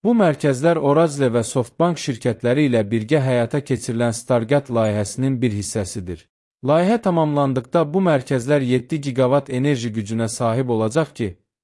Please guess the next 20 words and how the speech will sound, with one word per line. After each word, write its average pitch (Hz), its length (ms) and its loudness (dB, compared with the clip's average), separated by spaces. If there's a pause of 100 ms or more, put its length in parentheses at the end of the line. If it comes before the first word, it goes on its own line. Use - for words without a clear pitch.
(220)
bu 202 100 0
da 156 200 4
beş 165 220 2
milyon 139 320 2
evin 123 260 0
enerjisini 117 680 -2
təmin 120 300 -2
etməyə 110 460 -2
kifayət 110 440 -2
edəcək. 87 340 -8 (880)
Yeni 196 300 2
mərkəzlərin 131 920 2
yerləri 113 560 2 (100)
və 139 120 4 (140)
əməkdaşlar. 107 760 -4 (1080)
Üç 214 300 -2
yeni 151 220 4
mərkəz 139 640 2
Oracle 131 580 2
ilə 113 160 2